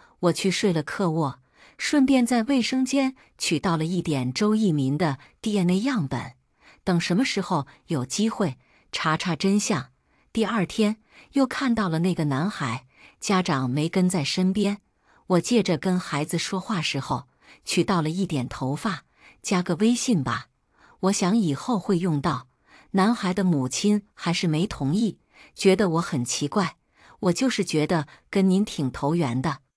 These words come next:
最后我还是成功的第一步，加到了微信，翻看朋友圈，没发现什么特别的地方。鉴定结果很快下来了，鉴定过这么多次，第一次遇到这样的结果。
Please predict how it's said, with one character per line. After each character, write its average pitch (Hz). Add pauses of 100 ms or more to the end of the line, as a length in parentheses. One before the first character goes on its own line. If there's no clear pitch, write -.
(180)
最 214
后 175 (200)
我 165
还 160
是 180
成 156
功 208
的 185
第 185
一 240
步， 220 (320)
加 180
到 170
了 139
微 175
信， 170 (320)
翻 196
看 196
朋 156
友 165
圈， 208 (360)
没 185
发 214
现 196
什 165
么 175
特 -
别 151
的 247
地 185
方。 120 (380)
鉴 247
定 226
结 175
果 180
很 139
快 254
下 156
来 120
了， 131 (420)
鉴 240
定 202
过 180
这 -
么 202
多 175
次， 175 (360)
第 254
一 339
次 262
遇 226
到 170
这 269
样 208
的 139
结 147
果。 -